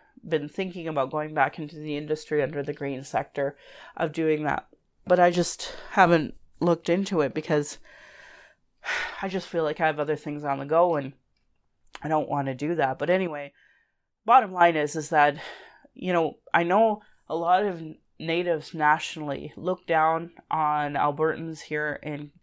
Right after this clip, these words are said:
that are, are native, that work within the industry, but you have to understand, like, we've had forty years of this prior to the N D P government, forty years of it. And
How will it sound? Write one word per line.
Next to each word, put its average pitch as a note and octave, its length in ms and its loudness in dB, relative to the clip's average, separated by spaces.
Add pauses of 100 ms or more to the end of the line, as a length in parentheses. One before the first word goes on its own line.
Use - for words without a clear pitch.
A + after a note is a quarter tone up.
(880)
that E3+ 220 6
are, C#3+ 200 4
are D3+ 100 4
native, D3+ 480 0
that C#3+ 200 0
work E3 240 0
within D#3 260 -4
the D3 140 -8
industry, F3+ 420 -4
but D#3 160 -6
you D#3 80 -10
have F3 300 -2
to - 140 -6
understand, D#3+ 760 -4 (200)
like, D#3 220 -4
we've E3+ 160 -4
had D#3+ 200 -2
forty F3+ 400 -2
years E3+ 300 -4
of D#3 160 -6
this D3+ 200 -4
prior D3+ 300 -4
to D#3+ 120 -12
the D#3 160 -8
N - 160 -10
D D#3 80 -14
P E3+ 140 -16
government, D3+ 520 -8 (540)
forty F#3+ 800 -4
years D#3 460 -6
of - 240 -4
it. - 240 -14 (500)
And D3+ 420 2